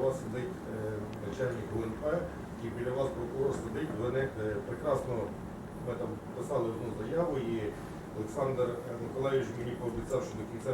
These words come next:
місяця ми, е, е, через місяць, так би сказали, ми побачимо результати, там дійсно є оцих по двох мільйонах бережан, і вони є всюди, але от доказати це дуже важко, тому що, щоб ви собі розуміли,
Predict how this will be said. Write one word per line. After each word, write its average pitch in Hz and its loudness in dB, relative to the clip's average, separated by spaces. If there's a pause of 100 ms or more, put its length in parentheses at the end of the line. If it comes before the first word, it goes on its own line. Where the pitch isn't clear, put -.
місяця - -2 (100)
ми, 110 -2 (240)
е, - -2 (220)
е, 113 0 (140)
через 160 10 (120)
місяць, 113 0
так 143 2
би - 0
сказали, 113 0
ми 123 4 (100)
побачимо 123 4 (100)
результати, 117 2 (100)
там 101 4 (100)
дійсно - -2 (140)
є - 2 (100)
оцих 135 -2 (100)
по 131 -2
двох 135 0 (100)
мільйонах 135 0 (480)
бережан, 123 6 (420)
і - -4 (120)
вони 196 6 (300)
є - - (140)
всюди, 165 4 (120)
але 123 6 (120)
от 135 6
доказати 180 4 (140)
це 120 0 (320)
дуже 196 6 (140)
важко, 113 4 (200)
тому 131 -2
що, 165 2 (440)
щоб 135 -4
ви 190 6
собі 170 2 (100)
розуміли, 175 2